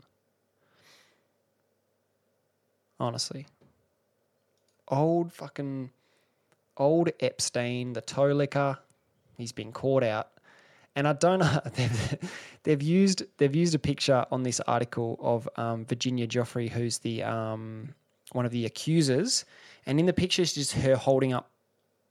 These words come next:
her holding up eight fingers. But it doesn't give any, it doesn't give any reference to why she's holding up eight <laughs> fingers. So, don't know. How many toes he's licked? I have no idea.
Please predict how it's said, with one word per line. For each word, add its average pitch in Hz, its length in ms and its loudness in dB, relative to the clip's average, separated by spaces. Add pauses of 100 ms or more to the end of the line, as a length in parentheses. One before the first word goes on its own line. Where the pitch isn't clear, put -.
(100)
her 127 200 0
holding 127 280 2
up 117 160 -6
eight 123 220 -4
fingers. - 480 -6 (2250)
But - 100 -4
it - 60 -12
doesn't 131 240 -2
give 131 120 -4
any, 120 300 -6 (480)
it 135 80 -4
doesn't 139 180 -2
give 135 120 -2
any 131 140 -2
reference 143 440 -6
to - 100 -6
why 127 140 -8
she's 135 160 -4
holding 127 240 -6
up 120 100 -8
eight 139 200 -6
<laughs> - 20 -14
fingers. - 400 -4
So, - 280 -4 (1300)
don't 139 100 0
know. 175 200 0 (1700)
How 139 80 -8
many 131 140 -6
toes 143 260 0
he's 139 140 -4
licked? 131 280 -8
I 139 140 2
have 135 120 2
no 135 180 -2
idea. 127 240 -10